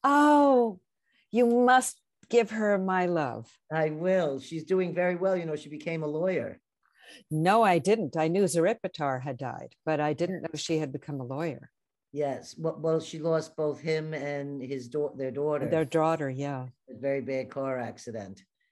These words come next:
Speaker 2: And, um, uh, she's, you know, gone on and just, you know, kept herself together and became a lawyer. And she had the one, her one child, that her son, who was still
Speaker 1: Her son,
Speaker 2: and
Speaker 1: yeah.
Speaker 2: he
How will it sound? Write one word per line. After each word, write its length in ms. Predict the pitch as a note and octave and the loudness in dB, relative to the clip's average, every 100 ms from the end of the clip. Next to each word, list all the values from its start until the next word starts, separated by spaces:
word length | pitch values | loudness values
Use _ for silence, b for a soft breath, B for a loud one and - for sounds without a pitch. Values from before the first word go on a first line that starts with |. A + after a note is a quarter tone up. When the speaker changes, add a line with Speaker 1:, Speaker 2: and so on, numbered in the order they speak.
| _ _ _ _ | _ _ _ _
Speaker 2:
And, 540 | B2 C3 B2+ B2 B2+ B2+ A#2+ | -10 -8 -8 -8 -10 -10 -10
um, 680 | B2 B2 B2 A#2+ B2 A#2+ - _ A#2+ | -8 -8 -6 -6 -8 -12 -16 _ -12
uh, 300 | B2 A#2+ A#2+ | -8 -6 -8
she's, 640 | A#2+ D3 D3 C3+ - - - | -10 -10 -8 -10 -14 -18 -14
you 100 | D3 | -10
know, 200 | C3+ B2+ | -8 -8
gone 320 | A#2+ C3+ C#3 | -8 -6 -6
on 260 | C#3 C#3 C#3+ | -6 -6 -6
and 300 | C3+ B2 A#2+ | -8 -10 -8
just, 420 | C3+ C3 - _ - | -8 -8 -14 _ -14
you 120 | C#3 | -8
know, 220 | B2+ B2 - | -8 -8 -8
kept 220 | C3+ - | -10 -8
herself 320 | C3+ C#3+ C3 | -10 -8 -8
together 480 | C3+ C3+ C#3+ D3 E3+ | -6 -4 -4 -4 -4
and 340 | C3+ A#2+ A#2+ B B B B | -4 -4 -8 B B B B
became 360 | A#2+ C3+ C#3 C3 | -12 -6 -4 -4
a 40 | |
lawyer. 400 | B2+ C#3 C#3+ E3 | -4 0 0 0
And 120 | D#3+ | -4
she 200 | A#2+ C3 | -8 -10
had 160 | B2 B2 | -8 -8
the 60 | C3 | -6
one, 340 | C3 C#3+ C#3+ C#3 - | -4 -4 -6 -12 -14
her 120 | - | -10
one 260 | A#2+ C3+ C3+ | -6 -6 -6
child, 460 | C3 C#3+ C#3+ C#3+ C3 | -6 -4 -2 -2 -4
that 200 | C#3 - - | -6 -10 -16
her 100 | A2+ | -12
son, 380 | A#2+ C#3 C#3+ E3+ | -10 -6 -6 -6
who 140 | F#3 C#3+ | -8 -10
was 160 | B2 | -10
still 180 | - C#3 | -6 -2
Speaker 1:
Her 60 | D#3 | -2
son, 340 | D#3+ A#3+ C#3+ - b _ - | 0 -2 -4 -10 b _ -6
Speaker 2:
and 100 | D3+ | -2
Speaker 1:
yeah. 140 | G#3 | 0
Speaker 2:
he 120 | C#4 | -2